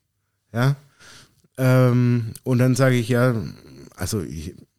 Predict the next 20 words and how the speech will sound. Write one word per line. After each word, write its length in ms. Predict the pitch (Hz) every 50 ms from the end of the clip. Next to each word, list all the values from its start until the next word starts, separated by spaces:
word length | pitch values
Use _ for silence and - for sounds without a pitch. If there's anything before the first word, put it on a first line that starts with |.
| _ _ _
ich, 280 | 104 98 98 101 98
kommt 240 | - 135 143 139 131
auch 100 | 123 123
immer 240 | 120 123 123 127 120
drauf 240 | 98 117 110 - 104
an, 140 | 107 117
das 180 | 110 98 - -
weiß 160 | 113 113 110
ich 40 | -
ja 40 | 98
selber 220 | 85 101 104 101 104
situationsbedingt. 880 | - 110 101 101 90 87 - 110 113 110 - - 113 110 107 110 - - - - - - - - _
Ich 120 | - 123 120
hab 80 | 113 -
kürzlich 280 | - 120 - - 113
einen 120 | 107 104 98
Dachschaden. 580 | 117 127 127 - - 147 135 131 120 131 127 117 - _ _ _ - -
Ja, 240 | 107 110 113 117 113 - - - - - - _ _ _ _ _ - - _ _ _ -
ja 420 | 127 143 160 180 185 180 160 -
gut, 240 | 147 160 170 - -